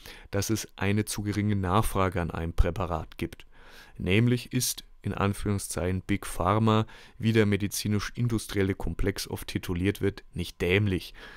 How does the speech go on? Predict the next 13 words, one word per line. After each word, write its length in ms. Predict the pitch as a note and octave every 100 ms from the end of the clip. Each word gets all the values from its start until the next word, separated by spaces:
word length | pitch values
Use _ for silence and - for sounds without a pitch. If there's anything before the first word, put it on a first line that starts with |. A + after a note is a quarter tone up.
| -
Was 220 | - G2
demnach 400 | - F#2 G2 G#2
keinen 200 | - G2+
Umsatz 400 | - A#2 A2 G#2+
beschert, 480 | - G#2+ - G#2 G2+
das 120 | -
fliegt 300 | - G#2 G#2
schlicht 360 | - G2 G#2 -
und 80 | F#2
einfach 380 | - F2+ - E2+
aus 240 | E2+ -
dem 120 | F2
Produktportfolio. 1200 | - E2+ G2+ F2+ - F#2+ - F2 F2 E2+ E2+ -